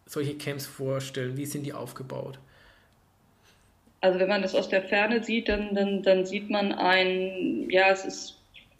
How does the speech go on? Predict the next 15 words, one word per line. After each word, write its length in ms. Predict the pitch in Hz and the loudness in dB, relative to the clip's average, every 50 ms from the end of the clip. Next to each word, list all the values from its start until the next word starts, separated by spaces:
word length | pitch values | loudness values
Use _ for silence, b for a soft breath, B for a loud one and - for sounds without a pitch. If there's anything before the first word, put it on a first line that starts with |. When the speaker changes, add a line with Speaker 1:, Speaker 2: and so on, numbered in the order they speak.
| _ - - - | _ -12 -4 0
Speaker 2:
auch 180 | 202 202 196 196 | 0 0 2 0
auf 180 | 190 185 - - | -2 -2 -2 -2
Kos, 320 | - 214 214 226 247 220 208 | 0 2 4 4 4 2 0
es 140 | 196 - - | -8 -8 -8
ist 100 | - - | -6 -4
wie 80 | 214 | -2
ein 80 | 196 202 | 0 0
Militärgelände 1000 | 196 196 196 190 - - 208 202 214 214 220 214 208 208 208 220 226 226 233 226 | 0 0 0 0 0 2 4 4 4 4 2 2 4 4 2 2 2 0 0 0
und 140 | 202 - 196 | 0 0 0
dann 140 | 196 190 190 | 0 -2 -2
steht 260 | - - 196 196 208 | -2 0 2 2 4
da 100 | 202 196 | 2 2
Container 460 | - 202 185 - - 202 208 208 202 | 0 -2 -2 2 2 2 2 2 2
an 200 | 196 - 180 175 | 0 0 -2 -2
Container. 640 | - 185 175 170 - 165 160 170 170 160 156 151 151 | -2 -4 -4 -2 0 0 2 4 4 4 4 2 -2